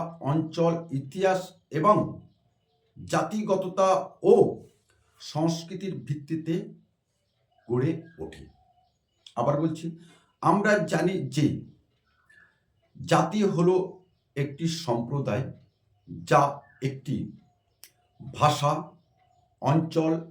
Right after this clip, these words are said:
ইতিহাস, জাতিগততা ও সংস্কৃতির ভিত্তিতে গড়ে ওঠে। তাহলে রাষ্ট্র কি? সেখানে রাষ্ট্র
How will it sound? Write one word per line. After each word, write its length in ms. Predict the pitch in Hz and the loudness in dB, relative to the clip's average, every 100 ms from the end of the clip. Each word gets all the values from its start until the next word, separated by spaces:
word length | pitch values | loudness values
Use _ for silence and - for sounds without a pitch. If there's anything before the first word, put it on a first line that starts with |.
| - _ 135 | -20 _ -4
ইতিহাস, 460 | 139 170 170 170 - - - - _ _ | -2 2 4 4 2 -6 -16 -20 _ _
জাতিগততা 760 | 90 135 135 175 175 175 170 175 - - 185 196 | -6 -2 -2 0 -2 -2 0 0 0 0 6 8
ও 20 | - - - _ _ _ _ | 8 2 -10 _ _ _ _
সংস্কৃতির 720 | - - 175 208 - 196 208 156 127 | -16 -6 -2 -2 -6 -8 -6 -6 -4
ভিত্তিতে 460 | 135 - 156 165 175 175 - 90 87 | -4 -4 -8 -2 -2 -2 -10 -12 -6
গড়ে 180 | 101 101 - | -4 -4 -6
ওঠে। 200 | - - - _ _ _ _ _ _ _ _ _ _ _ _ _ _ _ _ 719 - - _ _ _ _ _ _ - | -12 -14 -20 _ _ _ _ _ _ _ _ _ _ _ _ _ _ _ _ _ -20 -20 _ _ _ _ _ _ 0
তাহলে 220 | 143 151 151 127 | 2 2 0 2
রাষ্ট্র 300 | 139 - 170 190 - | 2 0 -4 -4 -4
কি? 100 | 196 - _ _ _ _ _ _ _ _ _ _ _ - | -10 -12 _ _ _ _ _ _ _ _ _ _ _ -4
সেখানে 300 | 180 202 196 156 | 2 4 4 4
রাষ্ট্র 260 | 170 - | 2 2